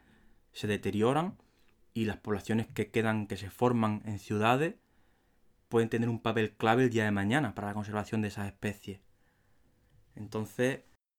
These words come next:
esta historia de los loros de República Dominicana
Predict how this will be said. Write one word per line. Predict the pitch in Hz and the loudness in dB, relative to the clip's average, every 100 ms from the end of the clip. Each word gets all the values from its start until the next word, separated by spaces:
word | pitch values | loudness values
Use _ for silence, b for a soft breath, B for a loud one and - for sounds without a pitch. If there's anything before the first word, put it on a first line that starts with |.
| _ _ _ _ - | _ _ _ _ -12
esta | 113 - | -8 -8
historia | - - 120 131 165 | -8 2 2 4 0
de | 131 110 104 | -2 -4 -4
los | 104 101 | -4 0
loros | 113 113 | 0 0
de | 113 | -2
República | 110 104 110 107 | -4 -2 -2 -2
Dominicana | 107 107 104 127 139 175 | -2 -2 0 0 2 -2